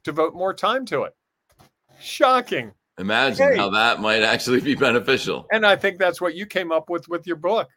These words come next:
Speaker 1: right?
Speaker 2: Absolutely.
Speaker 1: "Gee, I gotta commit time to this. If it matters, if it's important, if I wanna move it from wish to actually accomplishing, I need to put time to it." And that's just one of the things that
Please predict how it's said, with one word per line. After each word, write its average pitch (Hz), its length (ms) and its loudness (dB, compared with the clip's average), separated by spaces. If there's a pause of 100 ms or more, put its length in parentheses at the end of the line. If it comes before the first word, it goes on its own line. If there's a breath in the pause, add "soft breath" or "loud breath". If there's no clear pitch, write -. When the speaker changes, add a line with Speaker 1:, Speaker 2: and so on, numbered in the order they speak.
(320)
Speaker 1:
right? 139 120 -2
Speaker 2:
Absolutely. - 400 -12
Speaker 1:
"Gee, 220 180 -4
I 143 80 4
gotta 151 180 -4
commit 170 280 -10
time 190 260 -2
to 156 80 -8
this. 104 380 -10 (180)
If 139 160 -8
it 147 120 -6
matters, 180 440 -2
if 151 140 -8
it's 135 160 -10
important, 160 400 -8
if 139 120 -12
I 139 60 0
wanna 156 280 -8
move 151 220 -8
it 147 140 -14
from 143 180 -14
wish 156 320 -6
to 139 80 -2
actually 135 340 -4
accomplishing, 151 680 -8 (680)
I 151 120 0
need 165 240 -4
to 139 100 -10
put 147 300 -12
time 165 360 -8
to 117 180 -8
it." - 120 -10
And 135 300 -8 (100)
that's 165 260 0
just 165 240 -10
one 160 220 -2
of 160 100 -8
the 117 100 -10
things 110 380 -12
that 110 180 -4